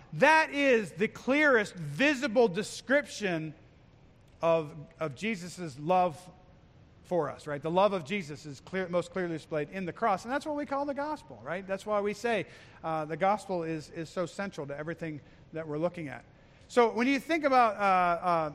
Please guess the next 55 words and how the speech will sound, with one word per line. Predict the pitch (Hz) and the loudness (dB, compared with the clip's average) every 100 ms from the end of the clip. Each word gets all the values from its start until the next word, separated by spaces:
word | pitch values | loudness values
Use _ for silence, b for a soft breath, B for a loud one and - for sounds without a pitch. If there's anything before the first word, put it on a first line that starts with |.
| - | -8
uh, | 170 147 | -6 -6
John | 143 196 196 226 | 0 2 4 2
and, | 190 156 | 0 -4
and | 160 | -4
his | 156 190 214 180 | -2 0 0 0
being | 202 220 | -2 -2
a | |
disciple, | 175 - 165 160 240 B B | -6 -2 -2 0 -4 B B
he | - 294 | 2 2
says, | 294 294 247 233 - - | 4 4 4 2 -2 -6
uh, | 170 165 | -2 -2
he, | 160 254 | -2 -2
he | 254 | 0
talks | 262 294 247 | 2 0 2
about | 226 202 | 2 4
love | 190 202 | 4 4
a | 190 | 4
lot | 180 185 233 | 4 4 4
in | 185 | 0
his | 185 156 | -4 -2
writings, | 165 165 196 277 - B B B | 2 2 0 -4 -8 B B B
uh, | 160 165 170 160 | -4 0 0 2
but | 196 | 2
here | 196 294 | 2 4
is | 269 175 - | 4 0 -6
in | 170 | -4
John | 190 240 226 | 0 0 0
fifteen, | 233 220 247 233 | -2 -2 -2 -2
he | 190 | -2
says, | 196 156 | -4 -2
"This | 269 - | -4 -4
is | 190 | -2
my | 220 220 | 0 0
commandment," | 190 190 220 208 143 175 - b b b | -2 0 2 0 -4 -10 -16 b b b
and | 156 | -4
we're | 170 185 | -2 0
focusing | 220 220 214 208 | 0 0 -2 -2
now | 196 190 | 0 0
on | 180 | 0
the | 175 | 0
love | 175 190 175 | 2 2 2
of | 165 202 214 | 2 2 2
Jesus. | 143 135 139 208 | -4 -6 -6 -8
He | 208 | -6
says, | - 208 156 | -2 0 4
"That | 208 196 | 2 2
you | 208 | 0
love | 196 202 254 | 4 4 4
one | 233 | 0
another | 240 196 160 190 | 0 0 0 0
as | 165 | 2
I | 170 | 2
have | 202 208 | 2 4
loved | 190 240 233 | 2 2 -2
you. | 160 254 | -2 -2